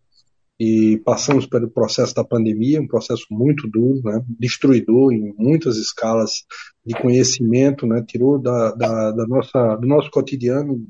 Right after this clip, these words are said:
aqui em Pernambuco, né, grandes mestres da nossa cultura popular.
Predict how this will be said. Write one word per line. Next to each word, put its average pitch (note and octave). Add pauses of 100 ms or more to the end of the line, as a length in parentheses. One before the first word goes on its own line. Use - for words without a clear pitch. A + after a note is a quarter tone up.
(600)
aqui A#2
em B2
Pernambuco, A#2+
né, C3
grandes B2
mestres B2
da A#2
nossa A#2
cultura A#2
popular. A#2